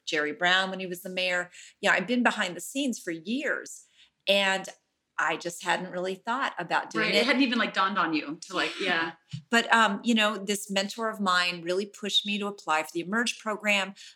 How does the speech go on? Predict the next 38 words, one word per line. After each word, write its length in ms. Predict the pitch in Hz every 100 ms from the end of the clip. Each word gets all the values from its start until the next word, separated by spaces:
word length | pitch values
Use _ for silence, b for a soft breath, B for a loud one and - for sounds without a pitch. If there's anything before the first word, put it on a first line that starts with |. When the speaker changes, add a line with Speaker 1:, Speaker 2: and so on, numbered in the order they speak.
| _
Speaker 1:
I 140 | 180 185
got 300 | 185 175 196
in 280 | 214 202
thinking, 360 | 202 214 233 233
"Well, 380 | 302 302 294 262
I 80 | 240
might 360 | 226 202 185 165
run 240 | 185 180
for 200 | 175 160 -
office 320 | 165 - 160
someday, 760 | - - 156 151 147 - - - _ -
you 60 |
know, 120 | 226 185
someday 840 | - - 180 170 175 156 135 -
in 100 | -
the 60 | 151
distant 460 | 151 - - -
future, 580 | - 160 156 - 156 151
maybe 260 | 156 156 147
when 160 | 143 143
my 100 | 147
kids 400 | - 240 190 202
are 140 | 190
older." 520 | 185 180 185 175 170 B B B B -
And 120 | 247
I 100 | 254
did 280 | 254 311 349
that 200 | 349 285
program 520 | - 208 190 190 175 175
and 100 | 202
it 160 | -
just 600 | - - 254 - - -
slapped 520 | - 156 180 285 - 175
me 140 | 160
in 260 | 143 165 151
the 100 | 139
face. 540 | - 277 285 - - _ _ _ -
"What 300 | 415 554